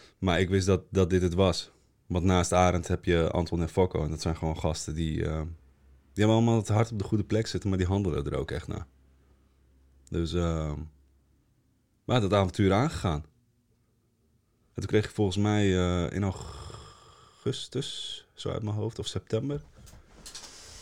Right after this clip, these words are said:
kreeg ik te horen dat, eh, dat wij, eh, eh, dat ik een, eh, een tijdelijk contract kreeg. En, eh, met dat ik een, eh, tijdelijk contract kreeg, eh,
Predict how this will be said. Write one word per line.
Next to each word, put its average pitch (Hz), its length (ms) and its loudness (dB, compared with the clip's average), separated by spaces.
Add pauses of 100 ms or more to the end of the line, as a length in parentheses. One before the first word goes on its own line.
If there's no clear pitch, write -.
kreeg 113 220 6
ik - 80 -8
te 110 80 0
horen 95 320 2
dat, 95 300 0
eh, 90 360 2 (880)
dat 90 260 -2
wij, 82 400 -2
eh, 80 220 -4 (720)
eh, 82 640 -4 (140)
dat 107 140 4
ik 101 60 -4
een, 95 240 0
eh, 76 460 -2 (200)
een 87 220 -8
tijdelijk 92 340 2
contract 107 380 -2
kreeg. 73 340 -4 (2000)
En, 90 200 -2
eh, 85 140 0
met 92 220 0
dat 87 200 -2
ik 85 100 -4
een, 90 180 -4
eh, 85 80 -4
tijdelijk 85 420 -2
contract 95 400 -6
kreeg, 87 400 -4
eh, 78 140 -4